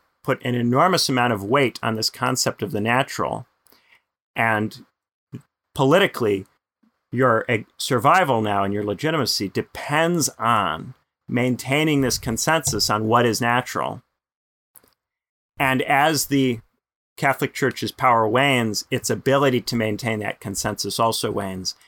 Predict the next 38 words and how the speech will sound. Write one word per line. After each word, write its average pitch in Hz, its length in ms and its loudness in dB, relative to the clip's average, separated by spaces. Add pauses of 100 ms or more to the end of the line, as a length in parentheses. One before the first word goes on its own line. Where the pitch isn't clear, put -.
(220)
and 113 180 2
it 104 140 -2 (420)
turns 120 300 0
into 117 220 -4
an 117 60 -2
enormous 135 600 2
number 104 400 -2 (320)
of 131 160 -2
quite - 340 0
dogmatic 151 640 0
accounts 139 540 0
of 110 120 -2
what 135 200 2
the 113 80 0
final 131 420 4
human 120 380 2
goal 120 260 4
is. 160 300 -2 (400)
And 151 160 0
if - 100 -2
you 170 120 2
have 202 200 2
this 196 180 2
notion 160 380 0
that 113 160 -2
everybody 143 460 2
has 120 240 -2
one 123 340 2
goal, 127 400 2 (160)
then 156 160 4
you 180 80 2
can 170 200 -2
build 214 280 4
a 135 60 4
state 180 320 2
that's - 180 -2
extremely 151 560 0
authoritarian 120 920 0